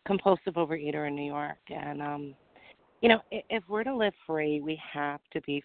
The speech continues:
<laughs> free of anger. And, you know, it tells me here the anger that other people can indulge in, you know, is a luxury that is not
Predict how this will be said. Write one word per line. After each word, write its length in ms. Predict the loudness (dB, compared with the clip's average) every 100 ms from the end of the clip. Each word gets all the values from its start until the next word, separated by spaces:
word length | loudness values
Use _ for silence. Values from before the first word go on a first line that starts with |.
| -6
<laughs> 60 |
free 280 | 2 4 6
of 120 | 2
anger. 580 | 0 0 -2 -4 -8 -8 -2
And, 340 | 2 2 2 -4 -20 -20 -20 -20 _
you 100 | 2
know, 100 | 2 2
it 120 | 0 2
tells 240 | 2 2 2
me 280 | 2 0 -6 0
here 240 | 4 4 2
the 140 | -4 0
anger 340 | 2 4 4
that 160 | 4 2
other 280 | 2 2 0 -2
people 340 | -4 -2 -2 -2
can 140 | 2 2
indulge 440 | 2 0 -2 -2 -2
in, 140 | -2 -2 _ _ _ _ _ 4
you 80 | 8
know, 160 | 8 6
is 140 | 0 2
a 60 |
luxury 680 | 0 0 -2 -4 -6 -4 0
that 140 | 0
is 80 | -2 -2
not 320 | -2 -2 -4